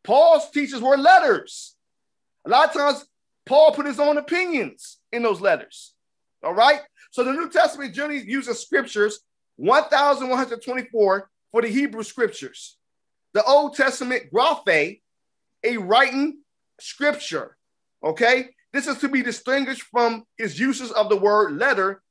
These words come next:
in, um, in the Concordance of nineteen ninety-two of epistole, which is a letter, a dispatch. Primarily when the term scriptures is found in the New Testament, it is used in reference to the Old Testament.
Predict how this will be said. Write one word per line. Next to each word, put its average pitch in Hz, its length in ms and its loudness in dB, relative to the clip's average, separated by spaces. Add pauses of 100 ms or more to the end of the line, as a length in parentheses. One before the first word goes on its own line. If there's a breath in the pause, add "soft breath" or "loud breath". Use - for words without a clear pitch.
(420)
in, 214 280 -2 (100)
um, 165 480 0 (760)
in 220 80 -4
the 202 80 0
Concordance 233 440 -2
of 208 80 -2
nineteen 233 380 -4
ninety-two 208 640 -6 (260)
of 196 200 0
epistole, 208 640 0 (480)
which 214 180 -8
is 240 220 -6
a 214 220 2
letter, 185 400 0
a 165 120 -6
dispatch. 165 720 -6 (540)
Primarily 285 640 0
when 240 180 -2
the 226 100 -2
term 262 320 -4
scriptures 226 520 -10
is 190 160 -4
found 233 280 2 (240 soft breath)
in 214 120 0
the 208 60 0
New 302 220 -6
Testament, 170 580 -4 (1040 loud breath)
it 269 120 -4
is 214 200 -2
used 285 300 -2
in 220 220 0
reference 247 760 -2 (140)
to 262 80 -8
the 240 120 2
Old 277 280 0
Testament. 165 500 -6